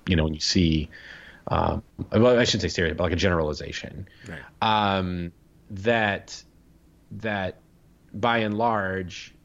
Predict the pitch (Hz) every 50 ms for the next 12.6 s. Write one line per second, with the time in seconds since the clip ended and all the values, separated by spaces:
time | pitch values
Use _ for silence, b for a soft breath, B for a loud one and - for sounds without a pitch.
0 | _ - - 104 90 - - 101 95 82 90 - 95 - - 110 107 107 107 95
1 | 107 104 95 92 - 104 98 92 82 85 92 92 95 92 90 85 80 - - -
2 | _ _ _ _ _ - _ 101 95 87 98 95 90 87 82 80 80 - - _
3 | _ _ _ _ - - _ _ _ _ - - _ _ - - 95 98 92 90
4 | 90 90 92 90 90 87 80 - - _ - - - 98 87 78 - - - -
5 | - 95 85 85 80 - - 82 78 76 80 87 73 - - - - - - -
6 | - - _ _ - - - - 104 87 80 78 - - - _ _ _ _ _
7 | - - - - 95 87 80 78 82 80 - 82 73 - 95 95 90 90 - -
8 | 101 87 85 87 85 85 85 87 87 - - - 90 90 107 156 170 139 92 82
9 | - - - - - B B B B B B B B B B B B B B -
10 | 104 101 92 90 98 90 - - 98 85 - 95 98 98 98 95 87 101 98 87
11 | 107 104 90 92 92 98 95 - - - 107 98 92 95 101 87 - 113 113 110
12 | 107 104 92 92 87 82 80 80 78 76 -